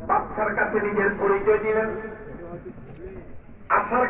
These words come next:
কারণ বললেন, "আপনাদের এলাকা থেকে একশো এক জন আপনার এলাকায় ঢুকেছে অবৈধভাবে,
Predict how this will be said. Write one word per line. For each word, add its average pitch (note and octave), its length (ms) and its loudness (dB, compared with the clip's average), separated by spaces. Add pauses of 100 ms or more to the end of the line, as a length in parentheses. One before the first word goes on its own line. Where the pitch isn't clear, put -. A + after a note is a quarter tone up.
কারণ B3+ 320 6
বললেন, B3 360 8 (840)
"আপনাদের G#3+ 520 6
এলাকা G3+ 380 6
থেকে F#3 200 2
একশো F#3+ 360 4
এক A3 200 6
জন A3 120 4
আপনার A3 360 8
এলাকায় G#3+ 380 6
ঢুকেছে G3 380 4
অবৈধভাবে, G#3+ 760 8